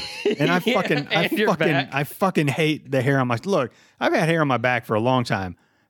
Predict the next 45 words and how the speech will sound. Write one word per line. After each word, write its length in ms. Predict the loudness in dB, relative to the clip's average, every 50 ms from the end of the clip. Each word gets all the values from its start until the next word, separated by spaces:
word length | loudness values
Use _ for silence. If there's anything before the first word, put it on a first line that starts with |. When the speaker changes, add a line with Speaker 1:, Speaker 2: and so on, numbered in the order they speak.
| -8 -4
Speaker 2:
but 200 | -2 -2 -2 -2
when 140 | -2 0
I 120 | 0 0 0
Speaker 1:
<laughs> 20 |
Speaker 2:
noticed 380 | 0 0 0 2 2 0 0 -2
the 120 | -4 -4
fucking 260 | -2 -2 0 0 2
long 240 | 2 2 2 2 2 2
hairs 220 | 2 2 2 2
on 80 | 2 2
my 100 | 0 0
shoulders, 440 | 0 0 0 2 2 2 2 2
I 60 | 0 -2
was 120 | -2 0
like, 120 | -2 -2 -2
"M-, 280 | -2 -6 -4 -4 -6 -6 -8
motherfucker." 1160 | -10 -10 -8 -6 -6 -6 -2 -2 -2 -2 -2 -6 -12 _ _ -2 -2 -2 -2 0 -2 -2 -2 -2 -8 _ _ _ _ _ _ -2
But 180 | -2 -2 -2
seeing 320 | -4 -2 0 0 0 0 0
Chuck 200 | 0 -2 -2 0
Norris 360 | 0 0 2 2 0 -2 -2
with 120 | -2 -2
the 60 | 0
hair 120 | 0 0 0
on 60 | 2
his 100 | 0 0
shoulders, 400 | 0 0 0 0 2 0 0 0
I 80 | 0 0
was 120 | 0 0
like, 200 | 0 0 0 0 0
Speaker 1:
I 80 | 0 0
didn't 160 | 2 2 2
even 180 | 2 2 2 2
notice 300 | 2 2 0 0 -2 -2
it 60 | -2 -2
on 120 | 0 -2
the 60 | -2 -4
shoulder. 360 | -4 -4 -2 -2 0 0 2
Speaker 2:
"Oh, 120 | 2 2 0
fuck 320 | 0 -2 -2 -2 0 0
yeah." 180 | 0 2 2 2
Speaker 1:
It's 80 | 2 2
Speaker 2:
He 40 | 2
had 220 | 2 2 2 2
Speaker 1:
also 300 | 2 0 0 -2 -4 -8